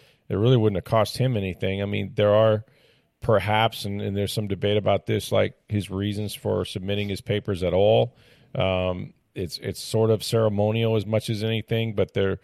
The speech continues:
might be some marketing agreements that he can begin to sever ties with the N F L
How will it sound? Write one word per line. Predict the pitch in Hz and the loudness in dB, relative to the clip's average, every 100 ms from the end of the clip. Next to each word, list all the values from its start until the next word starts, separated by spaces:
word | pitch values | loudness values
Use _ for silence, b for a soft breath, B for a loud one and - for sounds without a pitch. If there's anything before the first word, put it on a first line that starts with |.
| b b b | b b b
might | 101 104 107 | 0 0 2
be | 113 104 | -2 -4
some | - 110 107 | 2 2 2
marketing | 104 101 104 113 107 | 2 2 2 0 -4
agreements | 98 - 110 110 110 - | -4 -4 -2 0 -2 -2
that | 110 | -2
he | 104 | -2
can | 104 101 | -2 -4
begin | 101 92 107 98 | -4 -2 -4 -2
to | 95 | -2
sever | 113 104 104 | 2 2 2
ties | - 101 104 98 | 2 2 2 0
with | 98 | -4
the | 104 | -2
N | 104 | 0
F | 95 | 2
L | 107 104 104 - | 4 6 4 0